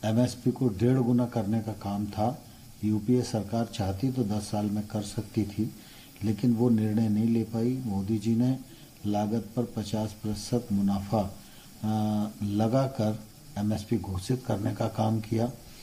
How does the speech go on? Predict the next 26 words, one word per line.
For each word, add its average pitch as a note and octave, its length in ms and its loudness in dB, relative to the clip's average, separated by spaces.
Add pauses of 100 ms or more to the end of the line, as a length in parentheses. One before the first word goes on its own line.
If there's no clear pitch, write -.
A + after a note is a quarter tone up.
(320)
और A2 420 0
उसका - 260 -2
फ़ायदा G#2+ 380 2
पूरे G#2 300 0
देश F#2+ 360 -4
भर G2+ 80 0
के G2+ 200 -4
किसानों G#2 440 -2
को G2+ 140 -2
मिल G2+ 240 2
रहा G#2+ 180 0
है। A2 180 -4 (680)
एमएसपी A#2 760 4 (140)
खरीद A2+ 300 4 (120)
की A2+ 120 2
सीमा G#2 340 0 (280)
पर, A2+ 580 -2 (460)
खाद्यान्न A2 540 2 (520)
की A2+ 320 2
सीमा A2 400 4
भी A#2+ 140 6
बढ़ाई G#2+ 460 2 (560)
और A2 800 0
इस G2+ 200 -2
बीच G#2+ 380 0
में A2 320 4